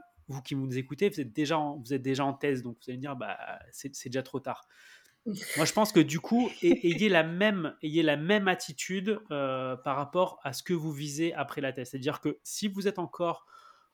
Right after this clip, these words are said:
Speaker 1: euh, en mode, je vais trouver, je vais me f-, je vais faire un postdoc parce qu'il faut faire un postdoc, parce que tout le monde fait un postdoc et parce que ça me semble simple aussi, parce que ça semble être la suite logique. Mais posez-vous la question, finalement,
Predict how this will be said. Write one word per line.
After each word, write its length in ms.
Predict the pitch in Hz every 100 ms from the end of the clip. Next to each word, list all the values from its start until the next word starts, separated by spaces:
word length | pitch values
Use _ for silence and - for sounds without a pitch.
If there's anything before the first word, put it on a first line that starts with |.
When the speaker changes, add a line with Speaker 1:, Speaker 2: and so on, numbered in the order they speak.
| -
Speaker 1:
euh, 160 | 127 127
en 120 | 135
mode, 400 | 135 151 156 127
je 160 | 120 117
vais 140 | 156
trouver, 400 | 156 170 156 160
je 100 | 123
vais 80 | 139
me 40 | 127
f-, 160 | - 139
je 140 | 139
vais 40 |
faire 160 | 135 170
un 80 | 160
postdoc 680 | 160 143 135 160 156 - -
parce 180 | 151 135
qu'il 180 | - 160
faut 120 | 147
faire 160 | - 139
un 80 | 131
postdoc, 400 | 143 131 147 143
parce 120 | 127
que 100 | 127
tout 140 | -
le 60 | 151
monde 140 | 147
fait 80 | 143
un 80 | 127
postdoc 420 | 139 127 147 143
et 60 | 131
parce 160 | 123
que 80 | 127
ça 120 | 139
me 60 | 131
semble 320 | - 170 143
simple 340 | - 262 160
aussi, 300 | 123 - 117
parce 160 | 110 120
que 80 | -
ça 60 |
semble 200 | 156 151
être 140 | 135 135
la 80 | 127
suite 180 | -
logique. 380 | 131 123 196 - - - - - _
Mais 80 | 131
posez-vous 400 | 214 196 202 208
la 100 | 160
question, 380 | - 135 196 208
finalement, 380 | - 165 190